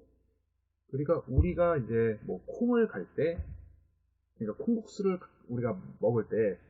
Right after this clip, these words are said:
그 콩을 가는 전통적인 맷돌이 아마 이 시기 때, 어, 만들어진 물건이 되고요. 그리고 토기로는 민무늬 토기, 그러니까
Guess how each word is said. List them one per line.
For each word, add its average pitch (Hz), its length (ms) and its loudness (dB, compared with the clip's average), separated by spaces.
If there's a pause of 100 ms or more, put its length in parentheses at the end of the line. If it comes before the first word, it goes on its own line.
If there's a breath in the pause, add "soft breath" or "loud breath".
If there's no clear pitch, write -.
(140)
그 135 80 0
콩을 233 360 2
가는 151 200 -2
전통적인 135 560 0
맷돌이 107 540 -2
아마 117 140 -6
이 131 120 -6
시기 131 300 -6
때, 127 280 -6 (760 soft breath)
어, 107 240 -2
만들어진 147 760 0 (220)
물건이 123 320 4
되고요. 95 300 0
그리고 117 300 -2
토기로는 226 760 -4 (1200)
민무늬 196 460 4
토기, 107 180 -2
그러니까 160 360 0